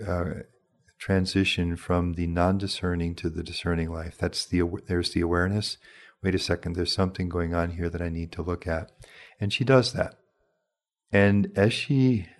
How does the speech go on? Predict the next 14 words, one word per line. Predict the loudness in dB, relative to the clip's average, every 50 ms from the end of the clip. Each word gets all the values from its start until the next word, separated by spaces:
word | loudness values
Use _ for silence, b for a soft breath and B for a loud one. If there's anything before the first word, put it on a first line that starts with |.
| _ _ -8 -4
uh, | -2 -2 0 4
looks | 2 2 2 2 -2
at | -4 -2
what | -2 -2 -4 -2
she's | -2 -2 -2 -2 -2
experienced, | -6 -8 -8 -4 -2 0 0 0 -2 -2 -4
she | -6 -4
can | -2 -2 0
recognize | 2 2 0 0 -4 -4 0 0 2 2 0 -2 -4 -4
their | 0 0 0 0
spiritual | 0 -4 -4 -2 -2 -2 -2 -4 -4 -4
desolation | -2 -4 -4 -4 -4 -4 -2 -2 -2 -4 -6 -8 -8 -6
going | -4 -4 -4 -2 -2 -2
on. | -2 -2 -2 -4 -6